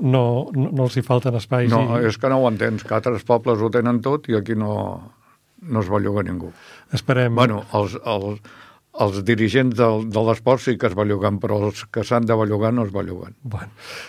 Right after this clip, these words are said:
Speaker 1: esperem, esperem que se solucioni aquest tema. De moment, en Manel Martínez, doncs, eh, ha reconegut el que molts ja sabíem, que sí que hi ha un anunci d'un pavelló, però que trigarà uns anys en ser una realitat. Eh,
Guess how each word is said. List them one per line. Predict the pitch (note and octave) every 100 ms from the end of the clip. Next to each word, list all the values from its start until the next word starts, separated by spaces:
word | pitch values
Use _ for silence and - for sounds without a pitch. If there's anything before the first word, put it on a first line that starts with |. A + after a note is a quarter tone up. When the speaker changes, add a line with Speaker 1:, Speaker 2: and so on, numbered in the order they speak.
| -
Speaker 1:
esperem, | D3+ - C3 B2+ A#2+ A#2+
esperem | D3+ - B2+ B2
que | B2
se | C#3
solucioni | - A#2+ A#2 B2+ A#2+ A#2
aquest | A2+ A2
tema. | A#2+ A#2 B2+ C3
De | B2
moment, | A#2 A#2+
en | A#2+
Manel | A#2+ A#2 A#2
Martínez, | A2+ A2+ A#2 B2 B2+ - - - -
doncs, | C3+ A#2+ A#2 A2 G#2 A2+
eh, |
ha | G#2+ G#2+ G#2+ G#2+ G#2 G2+ G2 - - A#2+
reconegut | A#2 A#2+ A2+ C3+ B2+
el | G#2+
que | A#2
molts | A2 A2+ G#2
ja | A#2
sabíem, | B2+ A#2 A#2+ D3+ F3+ - - -
que | - B2+ A2+ A2 A2 G#2
sí | -
que | -
hi | B2
ha | A#2
un | A#2
anunci | A#2+ B2 - A#2
d'un | A2+
pavelló, | A#2 A2+ B2+
però | C3+ C3+
que | G#2+
trigarà | A2+ A2 A2+ A2
uns | A2
anys | A#2 A2+ D#3+ - - - - -
en | B2 A2
ser | - A#2
una | A#2
realitat. | A2+ G#2+ A2 A2+ C#3+ - - - - - - -
Eh, | C#3 A#2 A#2